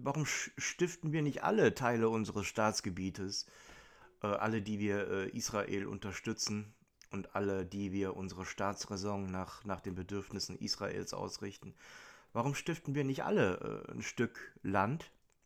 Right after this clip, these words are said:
mehr oder weniger großes Stück? Ich meine, Föderalismus, wie gesagt, Brandenburg kann Israel, äh, können,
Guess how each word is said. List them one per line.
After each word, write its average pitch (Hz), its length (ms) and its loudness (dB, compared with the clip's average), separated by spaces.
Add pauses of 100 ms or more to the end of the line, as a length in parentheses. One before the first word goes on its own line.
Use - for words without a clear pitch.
(240)
mehr 110 160 0
oder 101 160 0
weniger 117 300 2
großes 113 380 0
Stück? 120 300 -4
Ich - 100 -12
meine, 98 200 0
Föderalismus, 95 920 -2 (300)
wie 98 100 -2
gesagt, - 360 -4
Brandenburg 120 600 -2
kann 156 200 -2
Israel, - 440 -2
äh, 117 100 -2
können, 143 340 -2